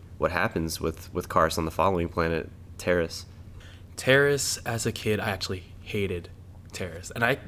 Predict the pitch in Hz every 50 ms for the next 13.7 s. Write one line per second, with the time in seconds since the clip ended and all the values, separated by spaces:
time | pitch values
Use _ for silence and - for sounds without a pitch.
0 | - - - - - - - - 113 104 104 95 92 - - - - - 104 90
1 | 92 85 90 - 92 - 95 95 92 - 92 87 87 87 85 - - - - 107
2 | 98 - 95 92 90 95 107 - - - - - - 120 135 117 90 87 87 98
3 | 101 92 98 95 87 - - - - - - 110 113 117 120 120 120 113 110 110
4 | 110 - - - - - - - 156 156 160 156 - - - 147 131 139 139 120
5 | 117 107 123 - 143 143 147 143 139 - - 120 117 113 110 104 98 95 92 -
6 | - 107 95 - 98 110 107 - 117 104 - - 117 113 107 104 104 - 104 104
7 | 101 98 98 98 95 92 92 90 - - - - 117 107 101 107 98 92 90 92
8 | 95 98 95 90 95 90 - 107 - - - - - - 104 104 - 107 101 98
9 | 104 107 - - - 104 101 92 - - 98 101 107 117 113 - - 170 - 120
10 | 120 113 113 - - 101 98 - 92 - 101 101 104 104 - 107 101 92 - -
11 | 98 95 95 92 92 92 - - 95 95 92 82 87 - - - 120 107 107 110
12 | 104 110 107 101 92 - - - - - 113 104 104 110 104 101 - - 107 107
13 | - - 117 135 - 113 101 - 104 98 90 80 80